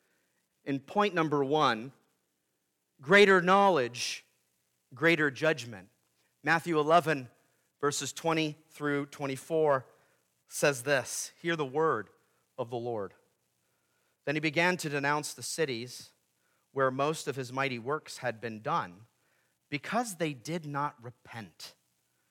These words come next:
"Woe to you, Chorazin! Woe to you,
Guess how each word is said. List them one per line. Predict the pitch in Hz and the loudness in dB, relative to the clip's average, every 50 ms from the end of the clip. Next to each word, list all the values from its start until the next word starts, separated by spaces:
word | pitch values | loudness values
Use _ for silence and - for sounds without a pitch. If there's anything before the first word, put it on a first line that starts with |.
| _ _ _ _ _ _ _ - | _ _ _ _ _ _ _ -2
"Woe | 135 175 220 262 285 294 302 294 | 4 6 8 8 8 6 2 0
to | - - - 214 | -2 -2 0 0
you, | 190 160 156 180 220 233 214 156 113 - - _ _ _ _ _ _ _ _ _ _ _ _ _ _ _ _ _ _ _ _ - | 0 -2 0 0 2 2 2 2 -2 -6 -14 _ _ _ _ _ _ _ _ _ _ _ _ _ _ _ _ _ _ _ _ -6
Chorazin! | - 180 180 160 196 214 233 233 202 131 160 156 110 87 - _ _ _ _ _ _ _ _ _ _ _ _ _ _ - | 0 0 4 6 8 8 8 8 6 4 2 -2 -2 -4 -14 _ _ _ _ _ _ _ _ _ _ _ _ _ _ 4
Woe | 147 240 277 311 339 320 294 | 8 10 10 10 10 6 2
to | - - 240 247 | 0 0 2 2
you, | 214 180 175 226 277 285 269 220 131 98 | 2 2 4 4 4 6 4 2 -2 -6